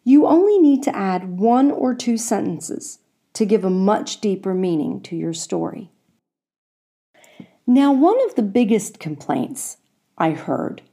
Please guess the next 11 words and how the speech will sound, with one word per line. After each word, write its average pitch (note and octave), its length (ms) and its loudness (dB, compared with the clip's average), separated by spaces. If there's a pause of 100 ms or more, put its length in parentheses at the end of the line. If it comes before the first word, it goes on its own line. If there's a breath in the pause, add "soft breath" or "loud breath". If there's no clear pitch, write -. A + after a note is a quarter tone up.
(600)
was A3+ 440 2 (380)
guides D4+ 640 2 (220)
who C4 160 4
used D#3+ 640 0 (260)
jargon. E3+ 720 -2 (2000 soft breath)
Now, B3 200 2
I'm F#4+ 380 2
one B3+ 220 2
of A3 140 0
those G3+ 280 2
people E3 580 -6